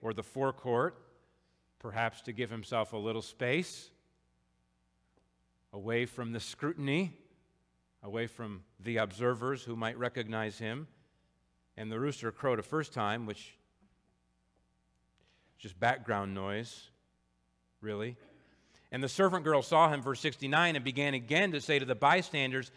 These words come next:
'This man is one of them.' But again, he denied it. And after a little while, the bystanders again said to Peter, 'Certainly you are one of them, for you are a Galilean.'" Apparently,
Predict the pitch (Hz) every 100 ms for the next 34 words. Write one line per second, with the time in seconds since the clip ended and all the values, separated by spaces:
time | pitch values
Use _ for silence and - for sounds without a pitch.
0 | - - 135 123 - 131 294 285 269 247
1 | 208 147 160 277 339 220 139 135 98 80
2 | 76 _ _ _ _ _ _ _ _ _
3 | _ _ _ 143 139 139 202 120 110 110
4 | 110 113 73 - _ _ _ _ _ _
5 | _ _ _ _ _ _ _ _ _ _
6 | _ - 139 151 - 156 143 170 190 151
7 | 127 117 135 139 110 139 156 - 147 135
8 | 131 104 107 139 180 170 135 110 107 127
9 | 120 120 - - - - - 220 247 170
10 | 151 143 151 147 131 143 196 180 127 131
11 | 131 151 143 151 143 135 123 135 139 156
12 | 202 143 127 180 190 185 160 143